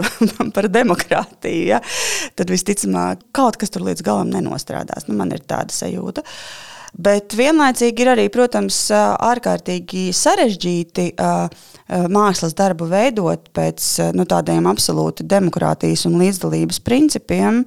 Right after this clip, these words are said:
Un ir darbi, kuros to var izdarīt, ā, un ir darbi, kuros tas, ā, nu, ā, nesanāk.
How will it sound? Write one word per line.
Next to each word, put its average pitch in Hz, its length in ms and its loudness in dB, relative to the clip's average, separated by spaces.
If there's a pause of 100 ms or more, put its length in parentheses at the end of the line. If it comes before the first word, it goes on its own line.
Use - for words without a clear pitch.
(120)
Un 185 80 8
ir 190 160 2
darbi, 208 320 2
kuros 175 380 2 (300)
to 170 240 -2
var 165 200 2
izdarīt, 294 880 0
ā, 285 240 2 (240)
un 196 480 0
ir 180 80 -2
darbi, 208 400 0
kuros 233 420 0
tas, 185 200 -2 (160)
ā, 202 260 0
nu, 208 280 2
ā, 190 440 0 (540)
nesanāk. 165 760 2